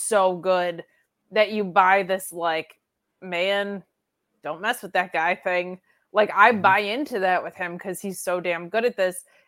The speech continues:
Speaker 1: and I like that they connected the dots here of he, he was really upset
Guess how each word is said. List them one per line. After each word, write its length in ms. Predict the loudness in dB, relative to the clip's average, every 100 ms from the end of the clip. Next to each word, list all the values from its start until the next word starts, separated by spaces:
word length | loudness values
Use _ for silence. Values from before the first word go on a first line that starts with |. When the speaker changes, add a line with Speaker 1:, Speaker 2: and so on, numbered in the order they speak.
| -2
Speaker 1:
and 100 | 2
I 140 | 4 4
like 520 | 2 2 2 0 -2
that 280 | 0 2 0
they 120 | -4
connected 520 | -4 -4 -4 -2 -6
the 60 | -2
dots 380 | 2 2 0 -4
here 260 | -2 0
of 460 | 0 0 0 -2 -8 _ _ _ _ _ _ _ _ _ _ _ -20 _
he, 200 | -6 -6 -2
he 180 | 0 4
was 540 | 6 6 4 -8 -14 _ _ _
really 460 | -10 -2 2 4 4
upset 460 | 2 0 -2 -2